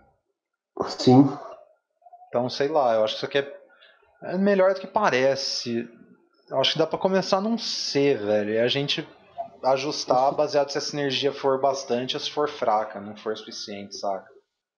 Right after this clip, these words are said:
Speaker 1: Ver como que parte funciona no mundo real.
Speaker 2: É, sim, exatamente. Porque a gente só tá especulando sobre parte. Eu acho que a gente tem que jogar pra, com a edição pra ver se isso aqui desce ou sobe. Mas eu acho que um C dá pra considerar, viu?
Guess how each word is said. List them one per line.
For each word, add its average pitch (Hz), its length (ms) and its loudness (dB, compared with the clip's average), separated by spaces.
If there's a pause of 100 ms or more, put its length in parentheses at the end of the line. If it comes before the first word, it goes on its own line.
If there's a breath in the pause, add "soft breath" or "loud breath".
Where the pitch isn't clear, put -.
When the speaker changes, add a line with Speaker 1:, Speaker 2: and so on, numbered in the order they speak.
(1040)
Speaker 1:
Ver 120 140 8
como 131 200 12
que 143 60 10
parte 131 340 6
funciona 127 500 8
no 123 100 12
mundo 123 200 10
real. 120 320 4
Speaker 2:
É, 127 360 2
sim, 123 380 -2
exatamente. 107 680 -2
Porque - 100 -8
a 104 40 -4
gente 104 160 -8
só 117 80 0
tá 120 120 0
especulando 123 540 -4
sobre 123 240 -4
parte. 107 460 -2
Eu 104 60 -4
acho - 80 -2
que 113 60 -8
a - 20 -8
gente 107 180 -6
tem 113 100 -8
que 110 80 -8
jogar 113 240 2
pra, 120 180 -2 (120)
com 120 140 -2
a 120 60 0
edição 117 380 -4
pra 123 140 0
ver 117 220 -4
se - 60 -6
isso - 80 -4
aqui 120 180 -6
desce 107 380 -4
ou 120 60 -8
sobe. 101 480 -4 (880)
Mas 120 200 -6
eu 127 60 2
acho 127 180 0
que 175 80 -10
um 180 100 -6
C - 400 -6
dá 147 140 -4
pra 160 440 0 (140)
considerar, 110 600 -6
viu? 104 220 -12